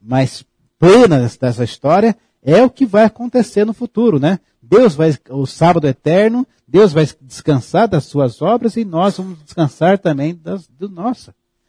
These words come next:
Vamos entrar no descanso e Deus é isso aqui, né? Agora, podemos ir antecipando isso aí, né? A nossa briga pode ser menor com Deus a cada dia, deve ser, né? <clears throat>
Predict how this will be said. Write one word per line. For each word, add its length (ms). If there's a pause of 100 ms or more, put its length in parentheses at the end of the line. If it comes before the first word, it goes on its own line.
(120)
Vamos 200
entrar 340
no 100
descanso 520
e 20
Deus 300
é 80
isso 180
aqui, 240
né? 180 (440)
Agora, 200
podemos 800
ir 60
antecipando 760
isso 220
aí, 100
né? 160 (720)
A 120
nossa 340
briga 300
pode 200
ser 140
menor 460
com 180
Deus 320
a 60
cada 260
dia, 420
deve 280
ser, 420
né? 160 (840)
<clears throat> 280